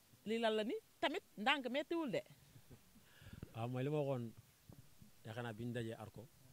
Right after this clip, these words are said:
Speaker 2: ma ne ñun, ñun suñu, suñu ruq mën a kan rek ngir laaj suñu bopp ñu na kan nit ginnaaw bi nga juddoo da ngay laaj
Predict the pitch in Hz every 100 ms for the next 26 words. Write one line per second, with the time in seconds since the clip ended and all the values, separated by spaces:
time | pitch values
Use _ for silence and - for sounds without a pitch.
0 | - - - - - - - 113 110 113
1 | 117 127 123 120 - 131 123 120 120 113
2 | 110 110 101 98 - - - - - -
3 | - 113 113 120 117 - 117 107 110 117
4 | 107 107 98 98 87 - - - - -
5 | - - 117 120 - 120 127 123 123 117
6 | 110 101 110 - - - - - 107 113
7 | 113